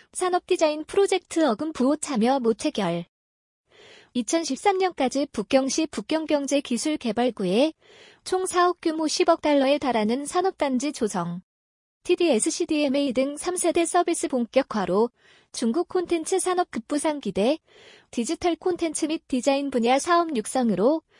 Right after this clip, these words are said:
한국 기업의 중국 진출 교두보 마련. 에스케이텔레콤은 이십칠 일 북경시와 중국 미래 사업 확대 및 발전을 위해 어금부호 국제 디지털 창의 및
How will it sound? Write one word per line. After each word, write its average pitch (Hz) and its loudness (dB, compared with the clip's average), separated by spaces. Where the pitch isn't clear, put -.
한국 349 -4
기업의 285 2
중국 240 0
진출 269 -2
교두보 214 -2
마련. 190 -2
에스케이텔레콤은 339 0
이십칠 285 0
일 349 2
북경시와 254 0
중국 285 0
미래 262 4
사업 330 2
확대 302 -2
및 302 -6
발전을 277 0
위해 240 0
어금부호 277 0
국제 294 -2
디지털 285 0
창의 254 2
및 247 -2